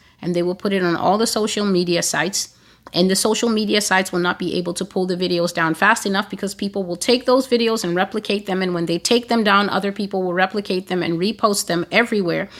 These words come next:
And the Lord says that for the first time, America will actually see what it is like when his hand of protection is removed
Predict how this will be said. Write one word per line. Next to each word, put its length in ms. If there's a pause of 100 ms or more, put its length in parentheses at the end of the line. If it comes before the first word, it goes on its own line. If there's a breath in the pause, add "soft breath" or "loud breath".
(280 loud breath)
And 160
the 60
Lord 320
says 280
that 140
for 80
the 140
first 340
time, 280
America 480
will 200
actually 460
see 480
what 500
it 140
is 160
like 300 (320 loud breath)
when 120
his 140
hand 400
of 160
protection 540
is 260
removed 480